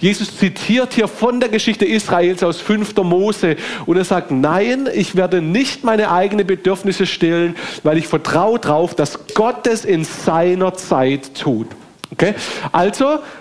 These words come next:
hier im ersten sehen wir im Fasten, da verkörpert Jesus Israel, ja, die gleiche Versuchung. Er wird eins mit Israel so, aber anders als Israel, er ist stark,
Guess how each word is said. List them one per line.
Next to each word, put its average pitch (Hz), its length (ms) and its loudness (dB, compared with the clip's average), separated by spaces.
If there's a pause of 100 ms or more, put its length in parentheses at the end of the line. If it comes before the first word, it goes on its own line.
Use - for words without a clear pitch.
(160)
hier 240 380 2
im 190 160 2
ersten 220 380 0
sehen 208 360 0
wir 220 180 2
im 185 180 0
Fasten, 190 560 -2
da 208 80 2
verkörpert 214 560 0
Jesus 202 300 0
Israel, 196 800 2
ja, 170 160 2
die 175 100 -2
gleiche 196 480 0
Versuchung. 214 1040 0 (640)
Er 180 120 2
wird 202 220 -2
eins 262 500 2
mit 180 120 0
Israel 139 540 0
so, 147 340 0 (460)
aber 156 680 0
anders 170 360 0
als 202 140 0
Israel, 202 360 0
er 156 140 2
ist - 220 -4
stark, 175 720 0